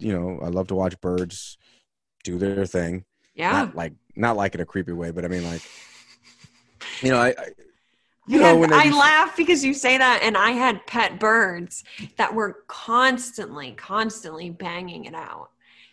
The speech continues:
Speaker 2: And as a
Speaker 1: Really?
Speaker 2: kid, I, as a kid, I didn't know. I didn't know what was happening. And, and then,
Speaker 1: <laughs>
Speaker 2: like, they kept having little baby cockatiels, and I was like, "Damn, these birds are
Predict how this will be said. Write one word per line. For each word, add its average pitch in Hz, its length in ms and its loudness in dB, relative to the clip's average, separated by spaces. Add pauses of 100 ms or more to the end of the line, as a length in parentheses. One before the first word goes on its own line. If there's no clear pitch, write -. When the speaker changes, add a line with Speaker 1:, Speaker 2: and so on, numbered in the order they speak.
(160)
Speaker 2:
And 214 140 2
as 311 100 6
a 233 40 8
Speaker 1:
Really? 156 260 6
Speaker 2:
kid, 269 320 4
I, 208 200 -2
as 233 160 0
a 214 80 -2
kid, 269 280 -2
I 202 140 2
didn't 214 420 -2 (120)
know. 208 440 -2
I 196 100 -4
didn't 208 200 -4
know 196 100 -2
what 190 200 -4
was 180 140 -12
happening. 208 560 -6 (460)
And, 214 260 -6
and 208 260 2
then, 214 240 4
Speaker 1:
<laughs> - 0 -
Speaker 2:
like, 214 380 2
they 226 120 4
kept 226 280 -2
having 208 520 -4
little 214 320 -2
baby 214 380 -4
cockatiels, 196 960 -4
and 208 100 -8
I 196 120 -4
was 202 160 -8
like, 190 280 -6 (680)
"Damn, 285 520 -4
these 247 280 -4
birds 254 440 -6
are 175 240 -8